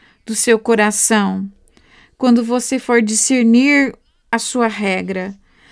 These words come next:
Porque Deus sempre fala conosco e vai nos mostrar qual área você precisa trabalhar mais. Talvez seja área espiritual, talvez seja de relacionamento. Não tente trabalhar nessas quatro áreas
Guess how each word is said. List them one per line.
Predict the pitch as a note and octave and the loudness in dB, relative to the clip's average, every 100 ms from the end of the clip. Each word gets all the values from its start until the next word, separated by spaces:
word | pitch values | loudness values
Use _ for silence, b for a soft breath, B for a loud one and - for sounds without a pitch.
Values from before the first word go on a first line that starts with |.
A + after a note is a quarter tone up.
| b b | b b
Porque | C4 C#4+ | -6 -4
Deus | A#3 D4 D#4 - - _ _ - | -2 0 -2 -4 -12 _ _ -18
sempre | - - F#4 G4 F4+ | -10 -6 -4 -2 -4
fala | - D#4 C#4 | 0 2 2
conosco | C#4 B3+ A#3 A#3+ A#3+ A#3 - - G#3+ G3+ b b b b | 0 2 4 4 4 2 -2 -6 -6 -6 b b b b
e | A3+ | 0
vai | C#4+ D#4 | 2 4
nos | D4 C4+ | 2 0
mostrar | B3+ C4 - C4 A#3 A#3+ A3 G#3+ _ | 0 -2 -4 -2 2 2 2 0 _
qual | - C4 B3 | 0 2 4
área | A#3+ B3+ C#4+ C4 | 6 6 6 4
você | A#3 A#3 A#3+ | 0 -2 -4
precisa | A3+ G#3+ A#3 A#3 | -6 -6 -4 -4
trabalhar | A#3 G#3+ A3 G#3+ G#3 | -2 0 2 2 2
mais. | G#3 G3+ G3 F#3+ G3 - - b b | 2 0 -2 -4 -8 -12 -16 b b
Talvez | - A#3 A3 B3 B3 | -4 -2 2 2 2
seja | - A#3 A#3 A3 | 0 0 2 0
área | G#3 | 0
espiritual, | - - G#3 G3+ G#3+ A3 B3+ C4 B3+ | -6 -8 -8 -6 -2 2 4 4 4
talvez | A#3+ G#3 G#3+ G#3+ | 0 -2 -2 -2
seja | - G#3+ G#3 | 0 -2 -2
de | G3+ | -4
relacionamento. | G#3+ A3 G#3 G3+ A3 G3+ G3 G3+ A3+ A#3 - b b b b b | -4 -2 -2 -2 -2 0 0 2 2 0 -4 b b b b b
Não | B3 F4+ | 0 0
tente | G4+ G4 G4 F#4+ D#4 | -2 -4 -2 -4 -4
trabalhar | D4+ B3+ C4+ C4 C4+ C4+ C4 | -2 2 2 4 6 4 4
nessas | B3 A#3+ B3 - | 0 0 -4 -8
quatro | - - C4+ C#4+ D4 C4 B3+ | -10 0 4 4 2 0 2
áreas | B3 A#3+ A#3 | 4 4 0